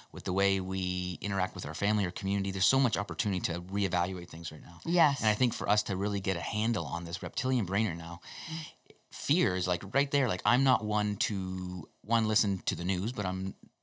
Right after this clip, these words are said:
Speaker 1: also not one to react in fear when, uh, something like this happens. I, I'm going to step back,
Speaker 2: Yeah.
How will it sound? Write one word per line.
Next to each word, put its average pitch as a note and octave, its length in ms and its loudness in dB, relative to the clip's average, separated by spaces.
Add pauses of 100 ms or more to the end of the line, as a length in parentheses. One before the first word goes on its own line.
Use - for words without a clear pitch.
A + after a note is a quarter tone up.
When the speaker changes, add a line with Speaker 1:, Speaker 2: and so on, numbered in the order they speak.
(160)
Speaker 1:
also G#2+ 220 0
not F#2+ 180 0
one F#2+ 220 -4
to F2+ 440 -6 (1080)
react G#2 520 0
in G2+ 140 -2
fear A2+ 480 2
when, F#2 500 -2
uh, E2+ 360 -6 (1000)
something B2+ 240 2
like G2+ 120 -2
this F2+ 100 -4
happens. F2+ 320 -4
I, E2+ 160 -10
I'm F#2 140 -2
going F2 220 -8
to D#2 300 -10 (220)
step - 260 0
back, G2 360 2 (360)
Speaker 2:
Yeah. D#3+ 140 -2